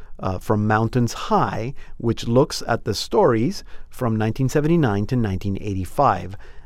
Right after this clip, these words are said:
And at the end of the program, we reconnect with singer-songwriter Lorraine Hess, who has some lessons about dealing with tragedy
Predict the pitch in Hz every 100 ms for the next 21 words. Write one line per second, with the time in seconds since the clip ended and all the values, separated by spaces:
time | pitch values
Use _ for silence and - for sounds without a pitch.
0 | - 120 117 135 131 165 208 220 214 127
1 | 110 107 123 139 113 107 120 - 143 120
2 | 117 131 107 - 123 123 - 170 147 113
3 | 117 127 123 107 101 101 104 190 107 -
4 | - - - - 104 104 101 - - -
5 | 113 151 233 - 107 104 117 104 101 120
6 | 120 120 - - 147 123 95 90